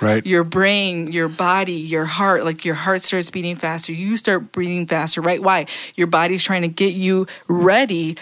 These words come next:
Speaker 2: to take off, to fight, to do whatever. And it may just be that you smell the perfume of, or the cologne of your boss who fired you, and now you're activated, you're hypervigilant, you're hyperactivated,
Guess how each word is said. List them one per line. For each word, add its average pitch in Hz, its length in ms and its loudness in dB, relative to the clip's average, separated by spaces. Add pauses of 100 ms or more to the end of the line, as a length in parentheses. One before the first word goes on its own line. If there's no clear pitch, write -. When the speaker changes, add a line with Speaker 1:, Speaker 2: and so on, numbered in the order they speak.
(160)
Speaker 2:
to - 120 -2
take 190 460 0
off, 165 360 2
to 170 120 -2
fight, 180 360 0
to 175 220 -2
do 180 180 0
whatever. 180 460 6
And 185 220 2
it 185 80 2
may 190 240 2
just 185 280 2
be 190 220 0
that 170 220 4 (240)
you 185 100 2
smell 220 460 4
the 190 200 -4
perfume 202 720 -2 (340)
of, 170 480 2
or 180 160 4
the 170 100 2
cologne 196 500 4
of 170 160 0
your 160 140 2
boss 180 480 4
who 170 460 -4 (160)
fired 185 420 2
you, 160 300 4 (240)
and 180 160 4
now 170 280 6
you're 190 540 4 (480)
activated, 165 720 2
you're 196 120 4
hypervigilant, 190 1040 0 (260)
you're 185 380 4
hyperactivated, 175 1160 2